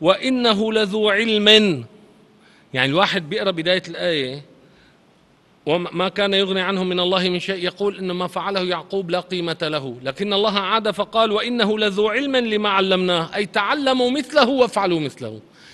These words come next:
ولكن أكثر الناس لا يعلمون. إذن هنا ربنا يؤكد: اتخذ الأسباب ولكن توكل على الله.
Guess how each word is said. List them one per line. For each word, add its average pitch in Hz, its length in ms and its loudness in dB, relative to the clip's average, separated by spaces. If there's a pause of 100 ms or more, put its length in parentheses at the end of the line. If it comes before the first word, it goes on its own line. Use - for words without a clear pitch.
(200)
ولكن 175 460 2
أكثر 196 440 -2
الناس 175 400 -2
لا 156 200 -2
يعلمون. 135 600 -4 (720)
إذن 160 260 0
هنا 196 260 2
ربنا 190 360 0
يؤكد: 180 460 -2
اتخذ 208 500 -2
الأسباب 208 560 0
ولكن 196 420 2
توكل 190 640 0 (720)
على 151 200 4
الله. 104 240 -4